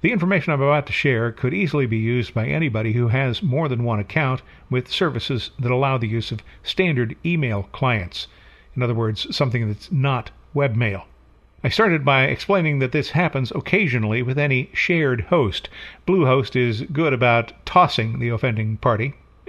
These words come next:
deleting the account under the provider's terms of service, T O S.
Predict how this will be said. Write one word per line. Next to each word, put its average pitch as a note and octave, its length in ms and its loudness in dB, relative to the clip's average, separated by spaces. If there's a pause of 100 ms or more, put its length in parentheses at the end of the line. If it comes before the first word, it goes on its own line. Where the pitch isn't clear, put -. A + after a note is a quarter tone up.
(120)
deleting C3 420 2
the B2 120 4
account B2 400 0
under A#2 240 0
the A2+ 140 0
provider's A#2 720 0 (100)
terms A#2+ 280 0
of G#2 120 -6
service, G#2 480 0 (140)
T B2 160 2
O G#2 80 -2
S. - 340 -8